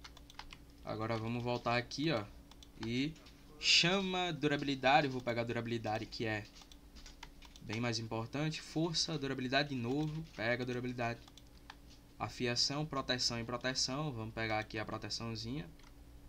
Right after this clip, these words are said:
Speaker 1: Carga rápida, proteção e julgamento. Vamos pegar julgamento que nenhum deles é legal. Deixa eu guardar aqui um pouco do livro.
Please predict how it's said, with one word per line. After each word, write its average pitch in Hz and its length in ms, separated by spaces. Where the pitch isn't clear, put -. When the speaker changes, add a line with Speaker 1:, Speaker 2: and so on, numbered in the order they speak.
Speaker 1:
Carga 123 300
rápida, 147 560
proteção 131 840
e 151 60
julgamento. 107 840
Vamos 123 200
pegar 120 320
julgamento 113 580
que 117 340
nenhum 107 280
deles 117 380
é 117 200
legal. 107 320
Deixa - 160
eu 107 40
guardar 110 280
aqui 104 160
um 104 100
pouco 107 220
do 123 160
livro. 151 460